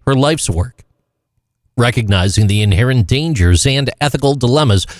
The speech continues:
surrounding private ownership of lions, she took a very bold step. In nineteen eighty-three, she founded the Roar Foundation,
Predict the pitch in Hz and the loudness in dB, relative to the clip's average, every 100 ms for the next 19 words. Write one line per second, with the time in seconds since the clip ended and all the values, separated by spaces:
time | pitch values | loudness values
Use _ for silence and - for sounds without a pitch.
0 | - - 139 113 151 190 156 92 85 - | -10 -4 -2 0 -2 0 0 -2 -2 -4
1 | 143 185 175 - 147 202 226 143 - 98 | -2 0 -2 0 0 2 2 0 0 -2
2 | 90 92 95 87 87 92 - _ _ _ | -2 0 2 2 2 0 -4 _ _ _
3 | - 175 185 135 101 98 85 95 87 - | -6 -2 0 -2 0 0 0 0 -2 -4
4 | 107 - - _ _ _ 104 110 131 170 | -4 -4 -12 _ _ _ 0 2 0 -2
5 | 185 196 190 196 - 113 80 73 _ _ | 0 0 0 -4 -4 -2 -2 -6 _ _
6 | - _ - 131 110 127 131 127 117 110 | -20 _ -4 -4 0 -2 0 -2 -2 0
7 | 117 131 131 123 117 90 85 80 - - | 2 2 2 0 0 0 0 -2 -2 -8